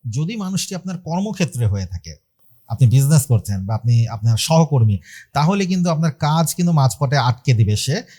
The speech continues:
আপনার কাজ আর ডিসেম্বরের থেকে দেখবেন যে এগোতে যাবে না,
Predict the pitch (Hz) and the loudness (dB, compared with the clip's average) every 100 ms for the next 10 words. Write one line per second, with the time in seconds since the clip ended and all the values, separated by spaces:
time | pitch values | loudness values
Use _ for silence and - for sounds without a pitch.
0 | - 117 147 151 - 131 147 147 175 131 | -4 -2 0 0 0 0 2 2 2 4
1 | 123 143 139 143 143 147 147 139 143 143 | 4 4 2 0 -2 0 2 2 4 6
2 | 131 131 127 120 107 95 87 | 6 6 6 6 4 2 -2